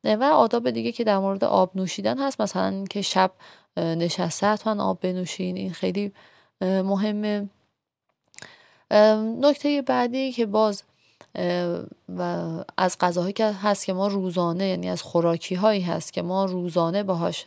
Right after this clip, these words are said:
سر و کار داریم و خیلی مهمه، ده هم در پیشگیری از مشکلات، اه، در بارداری، اه، و هم در درمان اونها، استفاده از نمک طبیعی هست، حالا یا نمک دریا یا نمک معدن.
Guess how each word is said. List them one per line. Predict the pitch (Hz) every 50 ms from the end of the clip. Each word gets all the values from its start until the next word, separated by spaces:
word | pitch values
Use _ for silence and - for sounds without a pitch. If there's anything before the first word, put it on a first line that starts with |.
| - -
سر | - 196 185 175
و | 170 -
کار | - 175 180 180 175
داریم | 170 180 175 170 180 196 208 220 233 240 - - - - _ - 180
و |
خیلی | 170 - - 226 226 240 233 214 196 180
مهمه، | 180 180 180 180 180 180 175 175 170 170
ده | 175 175
هم | 175 190 208 208
در | 202 196 180 -
پیشگیری | - - 190 180 - - - 175 175 190 214
از | 208 190 - -
مشکلات، | 165 165 - - 170 160 160 165 - _ - - -
اه، | 180 175 170 170 160 160 160 160 160 151 -
در | 160 165 165
بارداری، | 151 160 160 160 156 151 156 151 151 151 151 156 - - - - - _ _ _ _ _ _ _ _ _ _ _ _ -
اه، | - 180 175
و | 180
هم | 180 180 196 214 208
در | 196 185 180 175
درمان | 160 170 170 170 170 165 165 180 208 220 220
اونها، | 208 190 175 175 175 175 165 185 202 220 247 269 285 285 - _ _ - - -
استفاده | - 180 - - 180 - 196 185 190 226
از | 285 277 233
نمک | 196 190 185 185 190 208 220 - 285
طبیعی | 269 - 190 180 165 170 180 180 175 175
هست، | 160 170 165 170 - -
حالا | 185 190 190 190
یا | 180 185 202
نمک | 220 247 254 240 247 240 - 240
دریا | 220 226 214 208 208 208 208 208 202 202
یا | 202 202 196 202 202 202 202 196 180
نمک | - 165 160 165 - 208
معدن. | 202 190 175 160 156 147 147 147 -